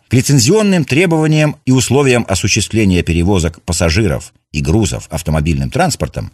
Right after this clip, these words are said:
относится выполнение требований, установленных федеральными законами и иными нормативными правовыми актами Российской Федерации в области лицензируемого вида деятельности. Исходя из содержания пунктов пять два один, пять два три,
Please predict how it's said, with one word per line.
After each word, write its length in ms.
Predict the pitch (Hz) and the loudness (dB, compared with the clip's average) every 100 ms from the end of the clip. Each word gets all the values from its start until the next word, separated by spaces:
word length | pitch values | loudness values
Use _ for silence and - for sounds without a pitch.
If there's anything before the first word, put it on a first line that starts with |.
| _ | _
относится 720 | 87 - 139 196 180 - 147 | -2 2 2 2 0 -2 -2
выполнение 640 | 113 95 95 117 95 78 | 0 0 2 2 2 0
требований, 640 | 82 147 160 156 156 147 143 | 0 0 2 2 2 0 0
установленных 800 | 120 - 85 85 160 139 143 131 | -4 -2 0 2 2 0 0 -2
федеральными 580 | - 95 90 135 123 113 | -2 0 2 2 2 2
законами 540 | 87 85 165 180 160 | 0 0 0 0 0
и 300 | 156 143 131 | 0 0 2
иными 360 | 110 117 151 147 | 4 4 4 2
нормативными 680 | 127 107 98 - 123 113 110 | 2 0 0 0 0 2 0
правовыми 460 | 92 90 95 80 - | 0 0 2 0 0
актами 480 | 135 - 127 131 117 | -2 0 0 0 0
Российской 520 | 117 - 143 - 131 | -2 0 0 0 -2
Федерации 680 | 143 151 151 92 - 60 - | -2 0 0 0 -4 -6 -8
в 160 | - 82 | -2 0
области 520 | 147 151 143 - 147 - | 2 2 0 0 -2 0
лицензируемого 840 | 123 - 101 - 127 131 127 123 | -2 0 2 2 2 2 2 2
вида 240 | 104 80 87 | 0 0 -2
деятельности. 680 | 76 62 58 57 - - - _ _ _ _ _ _ _ _ _ - | -2 -6 -8 -8 -8 -10 -14 _ _ _ _ _ _ _ _ _ -2
Исходя 420 | 120 - 131 185 | 0 0 0 2
из 140 | 190 156 | 0 0
содержания 540 | 147 143 139 160 139 | 0 2 2 2 0
пунктов 600 | - 147 135 - 117 - _ - | 0 0 0 0 -2 -4 _ -2
пять 320 | 123 123 82 | 0 0 -2
два 240 | 92 110 | 2 2
один, 360 | 101 85 110 92 | 2 2 2 2
пять 260 | 104 98 73 | 0 0 0
два 220 | 87 87 | 0 0
три, 380 | - 95 82 | 0 0 0